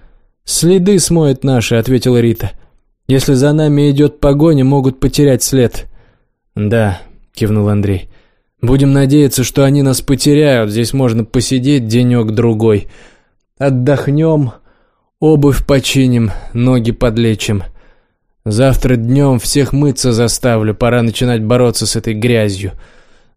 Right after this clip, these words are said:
Ну и отъедимся малость. "А рыба здесь не закончится?" — уточнил Гнус. "В последние заходы мало попадалось". "Не закончится.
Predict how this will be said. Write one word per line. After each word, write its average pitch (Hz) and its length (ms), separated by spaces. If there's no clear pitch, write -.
Ну 139 340
и 135 320
отъедимся 120 920
малость. 113 760
"А 123 160
рыба 123 320
здесь 113 320
не 123 140
закончится?" — 123 760
уточнил 113 400
Гнус. 107 340
"В - 80
последние 143 600
заходы 131 540
мало 127 360
попадалось". 120 760
"Не 117 240
закончится. 117 960